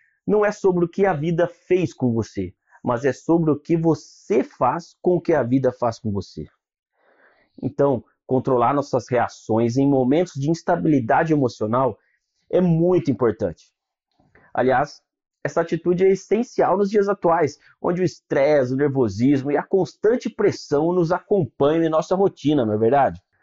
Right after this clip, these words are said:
Olha só, esse estresse e essa pressão são tão reais assim, em nossas vidas, que enquanto eu estava criando esse episódio, passei por uma situação boba do dia a dia, mas que quase perdi a calma por estar fazendo duas coisas ao mesmo tempo.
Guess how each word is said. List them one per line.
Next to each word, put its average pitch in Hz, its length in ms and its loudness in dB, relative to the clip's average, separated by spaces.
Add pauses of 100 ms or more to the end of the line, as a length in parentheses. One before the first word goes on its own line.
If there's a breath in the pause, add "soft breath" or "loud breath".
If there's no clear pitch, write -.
(220)
Olha 170 180 0
só, 147 180 -2
esse 139 200 -2
estresse 147 440 -2
e 143 40 0
essa 143 180 -6
pressão 143 520 -2 (460)
são 160 240 -2
tão 196 200 -2
reais 127 440 0
assim, 127 220 -4
em 123 60 2
nossas 120 340 -2
vidas, 123 340 0 (460 loud breath)
que 196 80 0
enquanto 226 340 0
eu 220 60 2
estava 202 340 -2
criando 214 360 0
esse 208 140 -2
episódio, 135 520 0 (420)
passei 160 360 -2
por 165 160 0
uma 165 160 -2
situação 185 480 -2
boba 151 440 2
do 175 120 0
dia 196 180 0
a 170 40 0
dia, 160 280 0
mas 214 180 -2
que 202 120 -8
quase 262 340 -2
perdi 226 260 0
a 190 60 0
calma 165 480 -2 (380 soft breath)
por 185 100 -2
estar 196 220 -2
fazendo 196 340 0
duas 214 300 -2
coisas 196 260 0
ao 202 80 0
mesmo 202 260 0
tempo. 156 380 -2